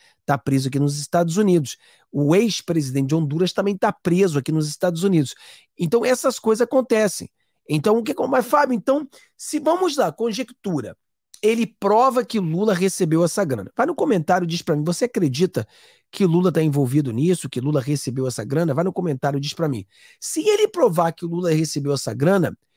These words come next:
então os Estados Unidos vai no Brasil e prende o Lula? Não. Os Estados Unidos não pode ir no Brasil e prender o Lula. Os Estados Unidos não têm jurisdição no Brasil. Então, o que iria acontecer? Bom, o que iria acontecer é que o Lula seria um,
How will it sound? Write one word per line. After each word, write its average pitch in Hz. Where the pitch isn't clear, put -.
então 170
os 254
Estados 214
Unidos 196
vai 190
no 208
Brasil 175
e 156
prende 185
o 151
Lula? 175
Não. 147
Os 139
Estados 123
Unidos 180
não 311
pode 175
ir 143
no 143
Brasil 123
e 190
prender 220
o 247
Lula. 202
Os 107
Estados 131
Unidos 127
não 180
têm 190
jurisdição 185
no 160
Brasil. 170
Então, 302
o -
que 427
iria 381
acontecer? 214
Bom, 104
o 151
que 220
iria 180
acontecer 127
é 220
que 294
o 277
Lula 208
seria 180
um, 196